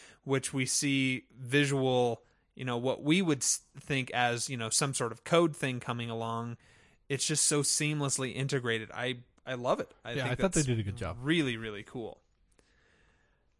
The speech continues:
Speaker 1: Uh, let's see here. An infected Cylon base ship.
Speaker 2: So here's, here's the thing I didn't quite understand, because I guess maybe, you know, reading as much science fiction as I have, the first thought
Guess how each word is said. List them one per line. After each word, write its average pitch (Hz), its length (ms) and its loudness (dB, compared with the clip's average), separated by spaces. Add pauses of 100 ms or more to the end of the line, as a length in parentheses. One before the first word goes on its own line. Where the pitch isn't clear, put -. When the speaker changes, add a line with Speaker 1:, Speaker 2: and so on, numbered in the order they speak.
(320)
Speaker 1:
Uh, 160 560 2
let's 151 200 -2
see 139 220 -2
here. 113 720 -2 (1300)
An 139 100 -6
infected 135 640 -6
Cylon 151 720 0
base 127 220 0
ship. - 360 -4 (1300)
Speaker 2:
So - 160 2
here's, 277 380 6
here's 262 260 2
the 233 100 2
thing 180 260 2
I 151 160 6
didn't 131 240 2
quite 117 240 0
understand, 107 640 -2
because 156 420 4 (440)
I 175 60 2
guess 214 260 6
maybe, 185 440 8
you 143 160 0
know, 117 220 0 (320)
reading 160 360 10
as 123 100 4
much 135 160 2
science 151 380 0
fiction 131 320 -2
as 107 100 -2
I 107 80 2
have, 101 360 0
the 127 80 -4
first - 440 2
thought 151 260 6